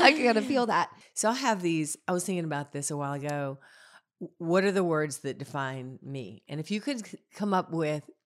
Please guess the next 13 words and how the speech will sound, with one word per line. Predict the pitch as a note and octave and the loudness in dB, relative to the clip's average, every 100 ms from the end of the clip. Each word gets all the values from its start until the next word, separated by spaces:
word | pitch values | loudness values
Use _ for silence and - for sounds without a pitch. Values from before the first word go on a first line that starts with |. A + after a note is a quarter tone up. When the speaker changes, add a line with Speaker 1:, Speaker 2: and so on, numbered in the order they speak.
| - | -4
Speaker 2:
three | F#3 A#3 G#3+ | 2 2 2
words, | C#3+ B2+ C3 - - | 0 -4 -6 -8 -4
and | G3+ G#3+ | -4 -2
if | A#3+ | -4
you | C4+ | -4
can't | - D4 C#4+ | -6 -6 -6
come | - A3+ | -2 2
up | F#3+ | 2
with | G3+ | 2
Speaker 1:
Sure. | G3+ | 2
Speaker 2:
one, | G3 F#3 E3 | 4 6 6
but | G3+ - | 4 4
one, | A#3 G#3+ F#3 G3 A#3+ C#4+ | 6 6 6 2 -2 -8